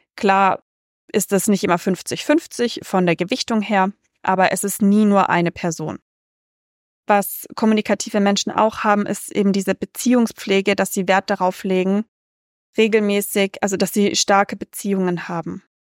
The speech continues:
Menschen, die monatelang sauer sind im Gegenzug, sind sehr zurückhaltend. Sie neigen dazu, so ihre negativen Gefühle und Konflikte zurückzuhalten, bei sich zu behalten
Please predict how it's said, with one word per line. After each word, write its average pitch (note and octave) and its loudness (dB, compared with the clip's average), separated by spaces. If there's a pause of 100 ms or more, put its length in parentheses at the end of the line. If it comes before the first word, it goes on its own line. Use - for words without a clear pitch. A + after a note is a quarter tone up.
(720)
Menschen, B3 0
die A3 2
monatelang G#3 2
sauer G3 2
sind F#3 -2
im F#3 -2
Gegenzug, F3+ -6 (580)
sind G#3 0
sehr F#3+ 2
zurückhaltend. - -8 (640)
Sie G#3 0
neigen G#3+ 2
dazu, G#3+ 0
so G#3 -6
ihre G3+ -2
negativen G#3+ 0
Gefühle A3+ 0
und G3 -4
Konflikte G#3+ 0 (160)
zurückzuhalten, A#3 -2
bei F#3 4
sich A3+ -6
zu G#3 -8
behalten G3+ 0